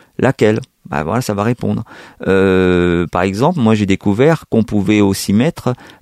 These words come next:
euh, les, les ampoules, euh, lumière, euh, dans nos poubelles. Je m'imaginais qu'il fallait les mettre de côté, les emmener à la déchetterie. Non. Donc, euh, avec cette application, on va pouvoir, euh,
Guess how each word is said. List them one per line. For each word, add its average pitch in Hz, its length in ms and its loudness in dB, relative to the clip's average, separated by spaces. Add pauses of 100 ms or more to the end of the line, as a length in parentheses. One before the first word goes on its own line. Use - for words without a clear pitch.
euh, 90 600 2
les, 95 500 2
les 95 280 -2
ampoules, 101 340 0
euh, 85 880 -6
lumière, 107 600 0 (400)
euh, 87 560 2
dans 120 300 2
nos 131 140 2
poubelles. 117 420 0 (440)
Je 85 200 -8
m'imaginais 98 500 2
qu'il 156 120 -2
fallait 98 160 2
les 101 60 4
mettre 95 180 2
de 98 60 2
côté, 98 300 0
les 110 160 0
emmener 101 240 2
à 117 40 2
la 101 100 0
déchetterie. 113 480 -2 (280)
Non. 104 140 2 (360)
Donc, 98 200 0
euh, 104 140 0
avec 107 160 -2
cette 120 140 -4
application, - 460 -2
on 151 40 0
va 113 100 0
pouvoir, 110 460 -2
euh, 92 300 -2